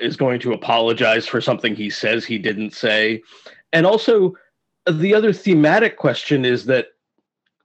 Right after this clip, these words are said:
Carmine, in asking for this murder, does it in such a smart way that it relieves himself of the burden of doing it. It relieves himself of the burden and the weight of, uh, culpability.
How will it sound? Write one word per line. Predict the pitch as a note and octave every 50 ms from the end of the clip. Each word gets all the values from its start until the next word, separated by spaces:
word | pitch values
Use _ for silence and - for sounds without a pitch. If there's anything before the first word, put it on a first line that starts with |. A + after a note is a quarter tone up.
| _ _ _ _ _ _ _
Carmine, | - - F3 F#3 G#3 A3 G#3 D#3+ C#3 C3 B2 A#2 - _ _ _ _ -
in | D#3 C#3 B2
asking | C3 D#3+ - - - D#3+ C#3
for | - C#3+ C3+
this | B2 A#2 - -
murder, | B2+ C#3+ F#3 D#3+ B2+ A2
does | G#2 G2 B2+ C#3 D3 D3
it | D#3+ B2
in | E2 G#2+ A#2+ A2+
such | - - - D#3+ D#3 D#3 - - - -
a | A#2+ A2+ G#2+ G#2 G#2 - _ _ _ _ _ _ _ _
smart | - - - - - - - C3 D3 E3+ D#3+ C3 - -
way | - F#3 F#3+ E3 B2 G#2+ G#2+ G#2 - - _ -
that | A#2+ C#3 C#3 C3+
it | C#3+ -
relieves | C#3 C#3+ C3+ C3 D3+ F#3+ F#3+ E3+ -
himself | F3 C#3+ B2+ - D3+ C#3+ C3+ -
of | C3+ A#2 G#2
the | G2 A#2+
burden | G2 F#2 A#2 A2+ B2 B2+ A#2 B2+ A#2+
of | G#2 F#2+ F2+
doing | F2+ G#2+ A2 A2+ B2 C3
it. | D#3+ - - - - _ _ - -
It | - G2+ -
relieves | A2 A2 A2+ B2 C3 B2 A#2+
himself | C#3+ C3+ A#2+ A#2 - C3+ A2+ A2 - -
of | A#2 - F#2+
the | A2+ G#2+
burden | F2 F2 G#2+ A2 A#2 A#2 A#2+ B2 A#2+ B2+ C3 C3 - _ _ _ _ -
and | B2 B2 A2+
the | A2+ A2
weight | G#2 G#2+ A2+ A#2 A#2 A#2 A2+ - _ _ -
of, | A2+ A2 A2 G#2+ G#2 F#2+ G2 G#2+ - _ _ _ _ _ _ _ _ _ _ - - _ -
uh, | A#2+ A#2+ G#2+ G#2 G#2 G2+ - - _ _ _ _ _ _ -
culpability. | - - C3+ A#2+ - A#2 G2 G2+ G2+ G#2+ A#2+ C3 C3+ D#3+ F3+ F#3+ F#3